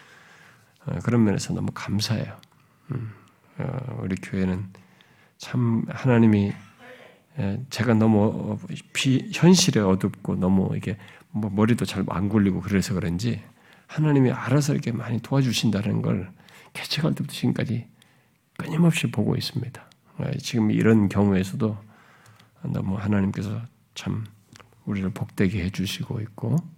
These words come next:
참 많이 채워주신다는 것을, 어, 보고 있습니다. 그래서 그런 세부적인 내용은 다시 한번, 어, 공동회 때 뭐,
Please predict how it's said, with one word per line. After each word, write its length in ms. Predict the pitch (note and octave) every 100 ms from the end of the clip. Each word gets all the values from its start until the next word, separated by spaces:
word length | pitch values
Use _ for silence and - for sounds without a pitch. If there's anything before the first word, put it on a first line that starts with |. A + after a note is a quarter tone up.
| - -
참 280 | - - G#2
많이 280 | F#2+ F#2 F#2
채워주신다는 840 | - C#3 C3 - B2 - A2 -
것을, 240 | - - A2+ - - - -
어, 60 | B2+ -
보고 220 | - -
있습니다. 520 | G2+ - B2+ A#2+ - - - _ _ _ _ _ - -
그래서 360 | - A2 G#2+ G2
그런 200 | - G2+
세부적인 600 | F#2+ B2+ A#2 A2 F#2+ G2
내용은 540 | F2 E2 F2 A2+ E2+ - - - - - - -
다시 280 | - -
한번, 480 | A2 G2+ F#2+ F2 C#3 -
어, 560 | - G#2+ G#2+ G#2+ A#2+ C3+ - _ _ _ _ - -
공동회 540 | - F2+ F#2 F2 E2+
때 300 | - F#2+ F2+ - _
뭐, 160 | A#2+